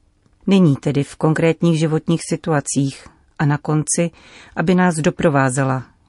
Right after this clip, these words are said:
jako matka a jako první učednice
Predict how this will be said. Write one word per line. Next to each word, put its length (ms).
jako 240
matka 520
a 60
jako 280
první 400
učednice 720